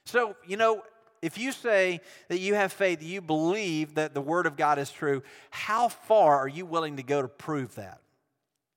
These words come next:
I mean, there's been people in history, many, who've given their life based on the proof that the gospel was, in fact, true.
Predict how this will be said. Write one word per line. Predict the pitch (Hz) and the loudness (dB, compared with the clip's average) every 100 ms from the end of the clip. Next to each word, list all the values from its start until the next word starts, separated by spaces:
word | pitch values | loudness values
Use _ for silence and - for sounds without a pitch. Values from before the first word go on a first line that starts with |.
| _ _ _ _ _ _ _ _ _ _ _ _ - | _ _ _ _ _ _ _ _ _ _ _ _ -14
I | |
mean, | 135 | -10
there's | 139 139 | -6 -6
been | 123 131 | -8 -12
people | 104 190 196 113 117 _ | -10 -12 -10 -14 -14 _
in | - 113 104 _ | -16 -16 -16 _
history, | 190 190 - 107 | -8 -8 -10 -14
many, | 120 170 107 110 _ _ _ | -10 -10 -12 -16 _ _ _
who've | 156 143 113 | -6 -6 -2
given | 165 170 | -2 0
their | 135 | -4
life | 120 131 180 147 120 - _ _ _ _ - | -4 0 2 0 -2 -10 _ _ _ _ -14
based | 104 147 165 - | -4 -4 -4 -4
on | 135 127 120 - _ _ _ _ _ _ - | -4 -4 -6 -16 _ _ _ _ _ _ -10
the | 135 | -10
proof | - 135 185 196 151 - | -8 0 4 4 2 -2
that | 135 | -6
the | 113 | -6
gospel | 107 143 156 - 139 | 2 4 4 2 -4
was, | 131 123 | -2 -6
in | 123 | -6
fact, | - 127 123 _ - | -2 -2 -4 _ -18
true. | - 196 170 95 | -6 -2 -2 -4